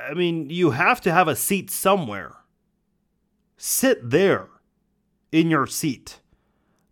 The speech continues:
Uh, instead, you're dragging your daughter around with you, and she's gonna think this is okay behavior, and she's gonna be doing this when she's a teenager or a young adult when she goes with friends. Uh, I mean,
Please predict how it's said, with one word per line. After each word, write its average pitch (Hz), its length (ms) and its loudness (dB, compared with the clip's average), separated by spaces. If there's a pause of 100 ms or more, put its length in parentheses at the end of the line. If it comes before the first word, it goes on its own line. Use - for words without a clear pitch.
Uh, 127 320 2
instead, 180 480 4
you're 160 120 2
dragging 180 400 0
your 156 120 0
daughter 147 340 2
around 123 320 0
with 113 180 -2
you, 127 260 0
and 131 200 -2
she's 185 220 -2
gonna 165 180 0
think 156 240 -2
this 139 180 -2
is 135 140 -8
okay 143 400 0
behavior, 127 540 0
and 110 100 -2
she's 202 240 -2
gonna 170 180 2
be 127 120 -2
doing 120 240 0
this 113 260 -2 (480)
when 135 240 0
she's 180 240 -2
a 156 80 4
teenager 131 580 0
or 131 220 2
a 127 60 0
young 127 240 0
adult 117 520 -2
when 123 300 -2
she 170 200 -2
goes 123 280 0
with 104 140 -4
friends. 107 640 -2 (260)
Uh, 127 180 -8
I 131 80 -4
mean, 127 400 -2